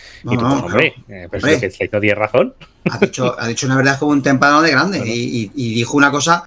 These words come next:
Speaker 1: que, que, que, que es verdad, y es que la meritocracia lo que está ayudando, esta falsa meritocracia, porque claro, yo soy
Speaker 2: Claro.
Speaker 1: una persona que como deportista, evidentemente,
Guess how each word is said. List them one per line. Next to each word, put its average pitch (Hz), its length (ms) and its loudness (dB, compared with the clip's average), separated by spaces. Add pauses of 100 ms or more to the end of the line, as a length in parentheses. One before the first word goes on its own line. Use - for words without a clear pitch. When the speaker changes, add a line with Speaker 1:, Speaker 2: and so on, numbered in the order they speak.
Speaker 1:
que, 120 460 2
que, 107 340 -4
que, 101 280 -4
que 117 120 -2
es 117 80 -4
verdad, 147 440 2
y 104 120 -8
es 113 80 -4
que 139 100 0
la 143 100 4
meritocracia 143 600 0
lo 180 100 -4
que 123 80 -4
está 127 260 0
ayudando, 156 480 2
esta 165 240 -4
falsa 170 300 0
meritocracia, 123 540 -2
porque 117 200 -4
claro, 143 180 2
yo 147 140 2
soy 160 140 2
Speaker 2:
Claro. 175 120 4
Speaker 1:
una 175 60 2
persona 185 380 -2 (340)
que 127 80 -6
como 123 200 2
deportista, 131 500 2
evidentemente, 151 720 2